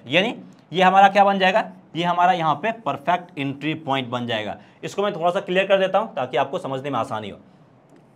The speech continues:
वापस इसको हम ड्रॉ करते हैं, ये आपका ट्रेंड लाइन बन जाएगा। ठीक है, यहाँ पे हमें सेल साइड की तरफ जाना है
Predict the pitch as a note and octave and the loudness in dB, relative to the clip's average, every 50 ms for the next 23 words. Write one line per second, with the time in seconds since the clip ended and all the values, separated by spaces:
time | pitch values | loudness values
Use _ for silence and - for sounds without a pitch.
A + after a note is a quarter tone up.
0 | _ C#3 C#3+ D3 - F#3 F3+ F3+ F3+ E3+ - F#3 F3 F3+ E3 D3 D#3 D#3 D#3 D#3 | _ 2 4 4 4 2 -4 -4 -6 -8 -6 -6 -6 -4 -2 0 0 0 0 0
1 | D#3 D3+ - F3+ F3+ - - - - _ _ _ _ _ _ _ _ _ _ _ | -4 -6 -6 -8 -10 -10 -12 -18 -20 _ _ _ _ _ _ _ _ _ _ _
2 | _ _ _ _ _ _ _ _ - - - - _ _ _ _ _ _ _ _ | _ _ _ _ _ _ _ _ -20 -20 -20 -20 _ _ _ _ _ _ _ _
3 | _ _ _ _ _ _ _ _ _ _ _ _ _ _ _ _ _ _ _ _ | _ _ _ _ _ _ _ _ _ _ _ _ _ _ _ _ _ _ _ _
4 | - _ _ _ - - _ _ _ _ _ - D3 D3 D3 C#3+ D3 C#3+ D3+ D#3 | -20 _ _ _ -20 -20 _ _ _ _ _ -6 -2 0 0 0 2 2 2 2
5 | F3+ F#3 - - C#3 C#3 C3 A#2+ G#2+ G2 F#2+ F#2 F#2+ G2 G2 G2+ G#2+ A2 D#3 F#3 | 2 0 -2 -4 -2 -2 -2 -2 -4 -6 -6 -10 -10 -10 -8 -6 -6 -4 -4 -4
6 | F3+ A#3 - - - - - _ _ - - - - _ _ - D#3+ F3 F#3 F#3 | -4 -4 -4 -6 -10 -20 -20 _ _ -20 -20 -20 -20 _ _ -4 2 2 2 4
7 | A#3+ B3 B3 B3+ - - - - - - _ _ _ - - - _ _ - - | 4 2 0 -2 -6 -18 -20 -20 -20 -20 _ _ _ -20 -20 -20 _ _ -20 -20
8 | - - C#3 C#3+ E3 G#3 - - - - - - - - F#3 G3 G#3 G3 G#3 G3 | -12 -6 -4 -2 -2 -2 -2 -4 -10 -20 -20 -12 -4 0 0 0 2 2 2 2
9 | G3 F#3 G3 F#3 G3+ G3+ - F#3 F#3 F#3 F3+ F#3+ A3 A3 | 2 2 0 -2 -2 -2 0 0 0 2 2 2 0 0